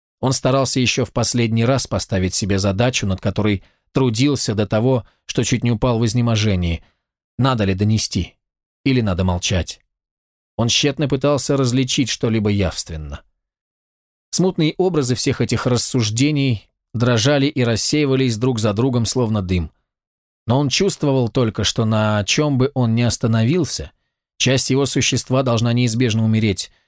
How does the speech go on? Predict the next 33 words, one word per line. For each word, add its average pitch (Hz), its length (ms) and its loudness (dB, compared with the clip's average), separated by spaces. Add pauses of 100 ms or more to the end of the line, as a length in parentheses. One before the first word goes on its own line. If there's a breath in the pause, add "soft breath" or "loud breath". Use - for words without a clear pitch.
(120)
что - 160 0
и 147 80 2
направо, 135 600 0 (140 soft breath)
и 160 100 2
налево 135 400 2
зияют 98 400 0
мрачные 104 400 0
могилы, 110 460 0 (180 soft breath)
что - 180 0
он 135 140 2
должен 135 320 2
пережить 131 460 0
или 127 200 2
агонию 123 480 0
своего 110 320 0
счастья, 139 440 0
или 123 180 0
агонию 117 440 0
своей 98 280 0
добродетели. 87 720 -4 (840)
Увы, 131 260 2
все 135 180 0
колебания 123 540 0
снова 117 320 -2
овладели 85 560 -4
им. 71 180 -14 (720)
Он 147 140 2
не 170 100 0
подвинулся 135 600 0
ни 117 100 0
на 120 100 0
шаг 101 220 -4
вперед. 80 400 -8